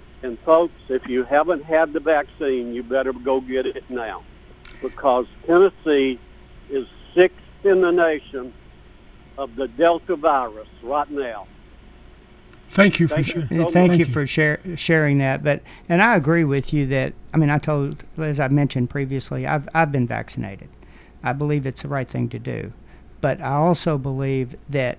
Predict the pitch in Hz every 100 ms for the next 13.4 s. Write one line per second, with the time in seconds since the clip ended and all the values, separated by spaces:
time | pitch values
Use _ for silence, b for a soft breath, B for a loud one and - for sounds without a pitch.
0 | - - 143 147 139 135 135 151 156 151
1 | - - - - 151 147 135 131 - 123
2 | 127 131 104 85 - - - 127 120 131
3 | 143 143 127 113 107 - 120 120 117 110
4 | - 117 - - - B B B - 151
5 | 143 139 139 143 175 180 165 151 147 143
6 | 151 160 - 117 104 107 b b b -
7 | - 143 135 - - 143 143 - - 139
8 | 135 143 170 170 160 139 156 156 156 151
9 | 135 123 147 151 143 - 127 143 147 131
10 | - - - - - 139 123 - 123 110
11 | - - b b b - - 143 151 139
12 | - 127 143 156 185 185 - 160 156 143
13 | 160 139 120 117